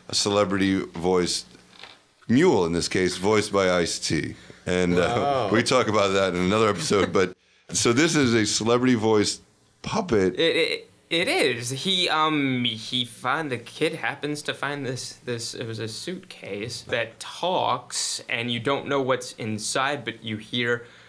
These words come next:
Speaker 3: a co-, the comedic voice of, of one Dom DeLuise.
Speaker 2: Yes.
Speaker 1: Yeah.
Speaker 3: He's good with the one-liners, or he's doing his best with the
Speaker 1: <laughs>
Speaker 3: one-liners.
Speaker 1: He's doing his best with the one-liners.
Speaker 3: Man, and then he opens the suitcase, and voila,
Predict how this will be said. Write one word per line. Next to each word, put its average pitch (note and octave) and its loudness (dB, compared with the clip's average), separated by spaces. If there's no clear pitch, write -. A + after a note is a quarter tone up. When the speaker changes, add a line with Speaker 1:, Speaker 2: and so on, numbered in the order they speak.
Speaker 3:
a C3+ -2
co-, - -10
the B2+ -4
comedic B2+ -4
voice B2 0
of, G2 -2
of G#2+ -6
one A#2+ -4
Dom A#2 -4
DeLuise. B2+ -6
Speaker 2:
Yes. G#2+ -6
Speaker 1:
Yeah. F2+ 2
Speaker 3:
He's B2+ -4
good C3+ -2
with C3+ -4
the C3 0
one-liners, A#2 -4
or A2 -2
he's G#2+ -8
doing A#2+ -2
his A#2+ -6
best A#2 -6
with C3 -6
the D3 0
Speaker 1:
<laughs> F3+ 2
Speaker 3:
one-liners. C3+ 2
Speaker 1:
He's F3 4
doing F#3+ 4
his B2+ -2
best D#3+ 4
with A#2+ -8
the B2+ 4
one-liners. A2+ 0
Speaker 3:
Man, C#3 -2
and C3 -2
then C3 0
he A#2+ -2
opens D3 2
the B2+ -4
suitcase, C3 -4
and C#3+ 0
voila, E3 2